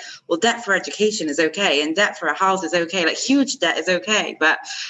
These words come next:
um, I really had all of those stories, and it stopped me investing in my previous business, to be honest. Um, and really the way I saw it at this point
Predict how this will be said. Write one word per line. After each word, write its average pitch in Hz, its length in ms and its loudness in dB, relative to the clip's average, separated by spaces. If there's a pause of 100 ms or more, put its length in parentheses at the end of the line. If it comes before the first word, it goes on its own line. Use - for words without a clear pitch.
(160)
um, 156 200 2
I 175 120 2
really 185 340 0
had 165 200 0
all 160 180 2
of 160 120 -4
those 147 340 2
stories, 143 600 2
and 156 100 4
it 143 180 0
stopped - 380 -2
me 165 120 4
investing 151 460 0
in 143 80 0
my 127 120 4
previous 127 400 -2
business, 156 520 -2
to - 80 -16
be 113 80 -2
honest. 127 600 -6 (380)
Um, 147 600 2 (880)
and 165 180 0
really 185 220 4
the 160 100 -2
way 156 100 4
I 156 100 2
saw 185 360 0
it 135 280 2 (680)
at 262 220 0
this - 200 0
point 165 540 0